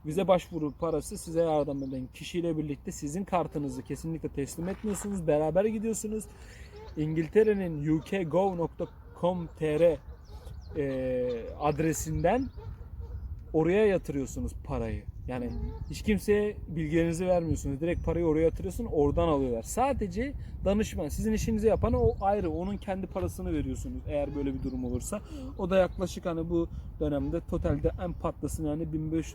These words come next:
Speaker 1: iki bin T L. Yani büyük yerlerde bilmiyorum ama İzmir gibi yerde iki bin T L yapılır arkadaşlar. Daha fazlasını vermeyin. E, totalde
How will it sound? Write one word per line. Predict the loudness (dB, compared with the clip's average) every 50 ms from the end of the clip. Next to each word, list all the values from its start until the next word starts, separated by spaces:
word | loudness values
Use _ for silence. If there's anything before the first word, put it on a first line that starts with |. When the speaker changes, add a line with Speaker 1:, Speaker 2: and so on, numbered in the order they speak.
| -10 -10
Speaker 1:
iki | -8 -4 -4 -2
bin | -2 -2 -2
T | -4 -4 -2 -2 0
L. |
Yani | 0 0 0 -2 -2 0
büyük | 0 0 0 2 2
yerlerde | 2 2 2 2 2 0 0 -2 -2
bilmiyorum | -2 -2 -2 -2 -2 -2 -2
ama | -2 -2 -2 -4 -6 -8 -10 -6 -2
İzmir | -2 0 0 0 0 0
gibi | 0 0 0 2
yerde | 2 0 0 -2 -6 -8 -10
iki | -8 -6 -4 -2 -2
bin | -2 -2
T | -2 -2 -2 -2 -2
L | -2 -2 -4 -6 -8 -10 -10 -6 -4
yapılır | -4 -2 -2 0 0 2 2
arkadaşlar. | 2 2 0 -2 -6 -6 -6 -6 -2 2
Daha | 4 4 4
fazlasını | 4 2 0 0 0 -2 -4 -6 -6 -2 0
vermeyin. | 2 2 2 2 0 -2 -2 -4 -6 -10 -12 -12 -12 -10 -10 -10 -10 -10 -12 -8 -6
E, | -6 -2
totalde | 0 0 2 2 4 4 4 4 4 2 0